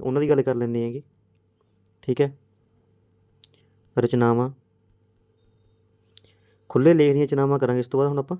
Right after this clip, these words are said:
ਠੀਕ ਹੈ। ਤਾਂ ਨੋਟ ਕਰ ਲਿਓ। ਸਭ ਤੋਂ ਪਹਿਲਾਂ ਗੱਲ ਕਰਾਂਗੇ ਖੁੱਲ੍ਹੇ ਲਿਖੇ 'ਚ ਨਾਮ ਆ ਕਿਹੜੀ ਆ ਜੀ? ਕਵਿਤਾ।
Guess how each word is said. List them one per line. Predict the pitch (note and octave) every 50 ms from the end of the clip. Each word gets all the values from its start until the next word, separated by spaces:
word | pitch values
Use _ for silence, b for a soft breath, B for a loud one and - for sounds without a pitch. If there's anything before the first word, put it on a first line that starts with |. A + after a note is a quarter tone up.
| -
ਠੀਕ | - - C3+ -
ਹੈ। | F#3 F3 - _ _ _ _ _ _ _ _ _ _ _ _ _ -
ਤਾਂ | B2+
ਨੋਟ | B2+ B2+ A#2 B2
ਕਰ | - C3
ਲਿਓ। | B2+ C3 D3+ E3+ - _ _ _ _ _ _ _ _ _ _ _ _ _ _ _ _ _ _ _ _ _ _ _ _ _ _ _ _ _ _ _ _ _ _ _ _ _ _ _ _ _ _ _ _ _ _ -
ਸਭ | - - C#3 C#3
ਤੋਂ | F#3+ F#3
ਪਹਿਲਾਂ | E3 F3 F3 F#3 F3+
ਗੱਲ | F3 E3+ D#3
ਕਰਾਂਗੇ | D#3+ D3+ D#3 D#3 D#3 D3+
ਖੁੱਲ੍ਹੇ | C#3+ D3 E3 E3
ਲਿਖੇ | E3 D#3 D3+
'ਚ | C#3+
ਨਾਮ | C#3+ C#3 C3+ C3+ C#3
ਆ | C3+
ਕਿਹੜੀ | C#3 C#3 C#3 D3+ D#3
ਆ | D3+
ਜੀ? | C#3+ D3
ਕਵਿਤਾ। | C#3+ - B2 A#2+ A#2+ - C#3+ D#3